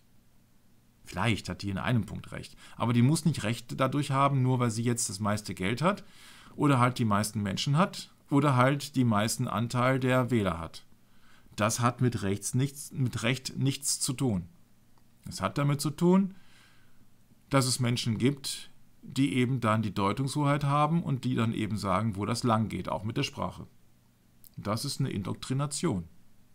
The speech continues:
Ich kann durch Sprache Menschen indoktrinieren.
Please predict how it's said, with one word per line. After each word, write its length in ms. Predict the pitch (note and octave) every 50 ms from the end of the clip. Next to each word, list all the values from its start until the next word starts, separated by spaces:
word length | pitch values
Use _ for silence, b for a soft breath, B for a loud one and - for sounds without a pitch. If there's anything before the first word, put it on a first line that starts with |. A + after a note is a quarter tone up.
| _ _
Ich 100 | - -
kann 200 | - G#2+ A#2+ C#3+
durch 180 | D3 D3+ C#3+ -
Sprache 480 | - - - G2 G2 A2 B2+ - -
Menschen 340 | D3 B2 A2 A#2+ B2 - C#3
indoktrinieren. 720 | C#3 B2+ C3+ C3+ C#3 - - - C3+ B2+ G#2+ G2 F#2 F#2